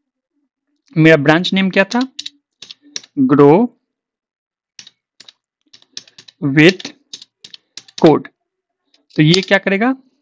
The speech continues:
grow with code में कुछ टाइम लेगा and push कर देगा। अगर आपने साइन इन नहीं किया होगा वीएस कोड पे तो ये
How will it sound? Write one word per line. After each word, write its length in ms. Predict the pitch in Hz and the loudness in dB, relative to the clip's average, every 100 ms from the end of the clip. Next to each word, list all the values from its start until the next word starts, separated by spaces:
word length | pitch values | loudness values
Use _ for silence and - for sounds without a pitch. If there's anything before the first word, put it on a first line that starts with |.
| _ _ _ - | _ _ _ -10
grow 300 | 143 165 202 202 | 0 4 4 2
with 180 | 190 - | -4 -2
code 180 | 165 156 | 0 2
में 180 | 151 214 269 _ _ - | 2 0 -2 _ _ -2
कुछ 240 | 202 - | 0 2
टाइम 220 | 165 151 151 | 0 0 0
लेगा 320 | 156 160 240 - | 0 0 -4 -2
and 140 | 196 226 - | 0 0 2
push 180 | 165 - | -2 0
कर 200 | 147 120 | -2 -2
देगा। 280 | 113 113 113 _ _ _ | -4 -4 -8 _ _ _
अगर 280 | 175 180 202 | 0 0 0
आपने 400 | 175 180 _ 185 180 | -2 -2 _ -2 0
साइन 340 | - 160 160 | 0 0 0
इन 100 | 196 | -2
नहीं 180 | 196 185 | -2 -2
किया 260 | 180 185 170 | -2 0 2
होगा 340 | 170 185 226 - _ - | 2 0 -2 -8 _ -6
वीएस 360 | 143 151 185 | 0 2 2
कोड 220 | - 170 156 | -2 -4 -2
पे 140 | 226 247 _ _ _ | -4 -6 _ _ _
तो 60 | 180 | 0
ये 200 | 170 | 2